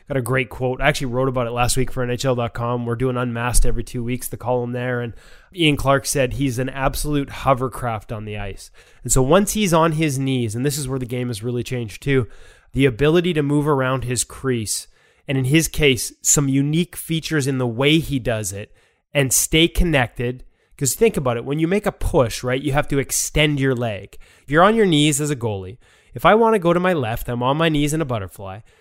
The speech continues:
To move to my left, I have to lift my right knee until I engage the edge of my right skate and then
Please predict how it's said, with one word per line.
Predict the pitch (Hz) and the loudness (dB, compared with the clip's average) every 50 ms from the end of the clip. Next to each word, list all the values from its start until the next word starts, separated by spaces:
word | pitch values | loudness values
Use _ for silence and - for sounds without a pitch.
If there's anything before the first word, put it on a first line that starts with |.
| _ | _
To | - - 135 | -6 -2 2
move | 143 160 202 240 214 | 6 6 6 6 6
to | - 240 | -2 -4
my | 233 240 233 | -2 0 -2
left, | 196 139 127 127 - - 139 | 0 0 -2 -2 -4 -4 -6
I | 120 | -4
have | 127 131 117 - | -4 -4 -6 -6
to | - 127 | -10 -10
lift | 117 117 123 135 170 180 - - - 175 | -8 -4 0 2 2 0 0 -6 -8 -2
my | 185 190 196 | 0 0 2
right | 185 160 160 165 165 170 147 | 2 2 4 2 2 2 0
knee | 143 139 135 131 131 135 | -2 0 0 0 0 0
until | 131 127 - 135 131 | -2 -2 0 0 0
I | 127 120 | 0 0
engage | 123 117 117 117 107 110 135 143 147 143 135 131 | -2 -4 -6 -8 -4 0 2 4 4 2 0 -2
the | 143 139 120 | -4 -4 -2
edge | 120 123 127 117 131 | -2 -4 -4 -4 -4
of | 123 | -4
my | 127 127 127 | -2 -2 -2
right | 120 113 117 120 127 123 | -2 -2 -2 -4 -2 -2
skate | - - - 131 113 101 101 117 - - _ _ _ _ _ - | -2 -4 -4 -4 -8 -8 -8 -10 -12 -18 _ _ _ _ _ -6
and | 131 143 151 | -2 0 2
then | 156 170 | 2 0